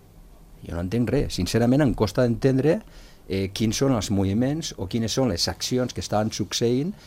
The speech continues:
perquè això passi. Però és que és, per mi, ho trobo com a molt desequilibrant. Si no pot ser que l'economia vagi i va i la gent, la gent sigui més pobra que mai. I llavors surten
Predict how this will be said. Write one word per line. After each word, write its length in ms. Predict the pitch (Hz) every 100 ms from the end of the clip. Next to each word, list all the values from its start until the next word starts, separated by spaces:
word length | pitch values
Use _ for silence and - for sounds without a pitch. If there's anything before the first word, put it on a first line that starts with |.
| - -
perquè 200 | 98 -
això 160 | 82 113
passi. 280 | - 170 120 107 - - - - - - -
Però 100 | 90
és 80 |
que 100 | -
és, 240 | 147 - - - -
per 120 | 95
mi, 300 | 101 147 127 - -
ho 80 | -
trobo 260 | 98 117 160
com 160 | 139 117
a 60 |
molt 480 | 104 117 120 107 - - - -
desequilibrant. 800 | 101 104 104 95 113 175 90 90 - - -
Si 140 | -
no 80 | 101
pot 120 | 110 131
ser 80 |
que 80 | 123
l'economia 440 | 101 101 98 113 127
vagi 260 | 135 131
i 20 | 135
va 160 | 147
i 240 | 180 - -
la 100 | 92
gent, 320 | 101 147 226 - - - -
la 80 | 87
gent 320 | 95 135 - -
sigui 260 | - 123 139
més 140 | 123
pobra 240 | - 120 101
que 80 | 101
mai. 200 | 202 - - - - - - - - - - - - - - - - - - - -
I 80 | 98
llavors 260 | 101 135
surten 380 | - 147 101